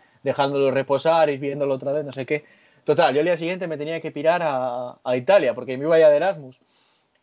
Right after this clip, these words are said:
Y estos, "Va, tenga, vamos a tomar leche de marihuana", no sé qué.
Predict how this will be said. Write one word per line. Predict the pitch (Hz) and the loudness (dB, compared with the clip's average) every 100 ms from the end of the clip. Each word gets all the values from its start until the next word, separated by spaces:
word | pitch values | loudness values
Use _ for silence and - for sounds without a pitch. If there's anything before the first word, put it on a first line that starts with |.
| _ _ | _ _
Y | 151 143 143 135 135 131 131 | -6 -4 -2 -4 -4 -4 -4
estos, | 131 131 131 170 | -6 -8 -10 -4
"Va, | 233 | -4
tenga, | 247 254 240 240 | -2 -4 -4 -6
vamos | 226 226 226 | -6 -6 -8
a | |
tomar | 226 233 226 220 220 214 | -6 -4 -2 -2 -2 -2
leche | 226 220 | -4 -6
de | 220 | -4
marihuana", | 214 220 220 | -2 -2 -2
no | 220 | -4
sé | 214 | -6
qué. | 226 233 | -8 -10